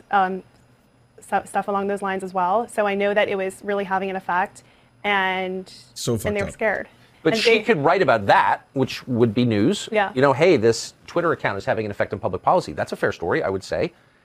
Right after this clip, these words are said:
Speaker 3: But she wanted to reveal your identity, which you wanted to keep secret. It sounds like
Speaker 1: To silence me.
Speaker 3: That's what it sounds
Speaker 1: Yeah.
Speaker 3: like.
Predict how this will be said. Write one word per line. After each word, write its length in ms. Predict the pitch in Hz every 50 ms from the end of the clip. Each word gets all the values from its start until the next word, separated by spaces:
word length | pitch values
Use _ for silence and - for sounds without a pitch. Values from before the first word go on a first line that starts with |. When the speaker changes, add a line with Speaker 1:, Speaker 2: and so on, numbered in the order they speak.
| _ _ _ -
Speaker 3:
But 120 | - - -
she 160 | - - 180
wanted 240 | 175 180 170 156 123
to 100 | - -
reveal 320 | 120 117 104 - 131 143 151
your 160 | 127 120 110
identity, 360 | 98 90 143 208 233 160 127
which 160 | 117 113 -
you 80 | - 151
wanted 180 | 135 131 117 104
to 60 | -
keep 200 | - - 95 -
secret. 500 | - 262 262 - - 135 120 113 - - _ _ _ _ _ _ _ -
It 100 | - -
sounds 400 | - - 151 190 320 359 - -
like 460 | 135 123 117 110 101 - _ - _
Speaker 1:
To 140 | - 269 254
silence 480 | - 240 226 220 202 196 202 - -
me. 180 | 202 - - -
Speaker 3:
That's 220 | 147 170 208 214 -
what 80 | 220
it 80 | 175 -
sounds 220 | - 175 - 370
Speaker 1:
Yeah. 140 | 208 196 175
Speaker 3:
like. 80 | 185